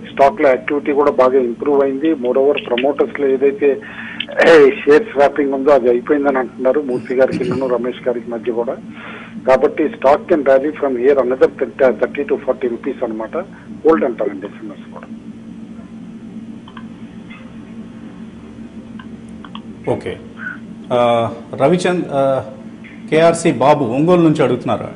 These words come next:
Speaker 2: ఆయన డాక్టర్ లాల్ ప్యాథ్ ల్యాబ్స్ రెండు వేల నూట డెబ్బై ఐదులో, క్యామ్స్ ఈ మధ్య వచ్చిన ఐపీఓ పదిహేడు వందల డెబ్బై ఐదులో కొన్నారు, అలాగే గ్లాండ్ ఫార్మా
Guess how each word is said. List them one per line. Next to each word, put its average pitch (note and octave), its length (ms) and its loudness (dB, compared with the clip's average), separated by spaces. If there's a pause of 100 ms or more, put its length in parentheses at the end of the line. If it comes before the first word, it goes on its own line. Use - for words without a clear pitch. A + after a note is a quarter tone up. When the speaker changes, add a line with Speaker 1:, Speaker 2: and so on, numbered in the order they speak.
(120)
Speaker 2:
ఆయన A#2+ 340 -2 (360)
డాక్టర్ C#3 260 0
లాల్ F#3 300 4
ప్యాథ్ F#3+ 220 2
ల్యాబ్స్ F#3 380 0 (160)
రెండు D3+ 160 2
వేల E3+ 220 6
నూట D3 220 2
డెబ్బై D3 300 2
ఐదులో, D3+ 340 2 (720)
క్యామ్స్ D#3+ 480 4 (260)
ఈ C#3+ 80 2
మధ్య D3+ 240 4
వచ్చిన C#3 200 0
ఐపీఓ B2 360 -2 (340)
పదిహేడు D3 280 4
వందల D3+ 160 2
డెబ్బై B2 300 2
ఐదులో C#3+ 220 4
కొన్నారు, C3 460 -2 (360)
అలాగే D3+ 340 2
గ్లాండ్ C#3+ 340 4
ఫార్మా D3 520 2